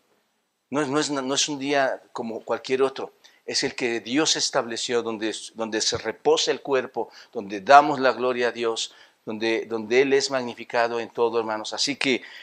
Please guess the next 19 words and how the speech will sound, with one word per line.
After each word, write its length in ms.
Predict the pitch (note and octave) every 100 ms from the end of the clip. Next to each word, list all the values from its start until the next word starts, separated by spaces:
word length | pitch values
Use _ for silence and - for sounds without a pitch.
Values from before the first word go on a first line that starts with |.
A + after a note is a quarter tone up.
| -
pongamos 320 | - B2 C#3+
mucha 180 | C#3+ C#3
atención 420 | C3+ B2+ A2 C3
en 140 | B2+ B2
esto. 380 | B2+ - B2 - _ _ -
Es, 320 | B2 - _ -
lo 140 | A2+
vi-, 140 | A2+ A#2+
nuestra 400 | A2+ A#2+ - B2
vida 180 | C3+ C3+
es 80 | B2
sobrenatural, 720 | B2 A2+ G#2+ G2+ G#2 G#2 F#2+ _ _ _ _ _ _ _
no 120 | B2
es 100 | B2
natural, 500 | B2 A2+ A#2+ G#2+ G2 - _ -
es 80 |
sobrenatural. 720 | - B2+ A#2+ A2 G#2 A2 G2+ F#2 - -
Así 220 | - C#3+
que 280 | - C#3